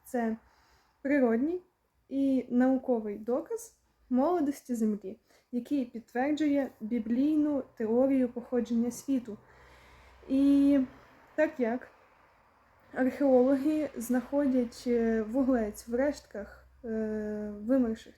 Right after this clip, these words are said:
тварин, в рештках різних динозаврів,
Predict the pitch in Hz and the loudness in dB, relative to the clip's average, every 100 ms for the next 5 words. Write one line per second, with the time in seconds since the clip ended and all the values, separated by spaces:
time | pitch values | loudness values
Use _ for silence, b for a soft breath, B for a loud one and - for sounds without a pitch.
0 | _ 220 247 330 359 b b b 233 262 | _ -6 -4 -6 -10 b b b -4 -2
1 | 254 - 202 - 220 226 214 202 214 262 | -4 -12 -18 -12 -6 -4 -4 -6 -2 0
2 | 247 214 226 277 | 0 0 -2 -4